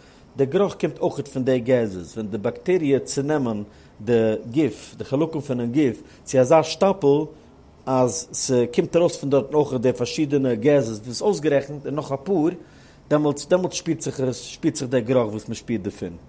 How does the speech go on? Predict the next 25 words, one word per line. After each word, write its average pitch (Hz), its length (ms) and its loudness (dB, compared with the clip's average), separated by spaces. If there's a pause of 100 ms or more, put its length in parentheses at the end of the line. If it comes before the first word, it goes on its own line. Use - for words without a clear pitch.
(320)
אוקיי, 107 200 -14
so - 20 -8
דאס 143 240 0
איז 101 180 -8
דאס. 214 380 2
נאכדעם 202 360 0
דו 147 160 0
נאך 160 260 0
א - 60 0
חלק 147 500 0 (220)
פון 143 100 -4
דעם 147 140 -6
גיף, 196 460 0 (300)
וואס 139 160 -2
ווערט 196 200 4
פארוואנדלט 160 760 2 (160)
אין 143 420 0
נוטריאנטס. 139 640 0
זי 110 80 -4
גייט 160 260 4
צוריק 160 340 -2
אריין 135 380 4
אין 120 120 -4
דער 110 120 -2
ערד. 143 220 2